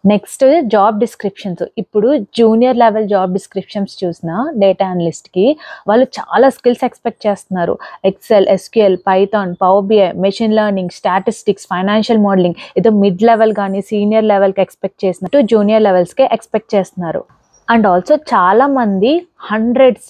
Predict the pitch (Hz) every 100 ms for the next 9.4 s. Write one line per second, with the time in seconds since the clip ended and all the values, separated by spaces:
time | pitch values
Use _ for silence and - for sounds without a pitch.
0 | - 240 240 247 240 220 190 - 185 226
1 | 208 226 240 196 185 185 220 - 214 -
2 | 202 220 220 214 190 170 165 254 254 214
3 | 208 294 - 202 214 254 240 202 185 -
4 | 165 151 - _ - - 226 247 269 220
5 | 220 220 240 233 220 202 196 180 - -
6 | 208 208 277 233 220 254 - 220 220 208
7 | 202 196 196 185 180 208 196 180 196 254
8 | 208 202 214 233 - 226 208 - 220 214
9 | 214 208 220 202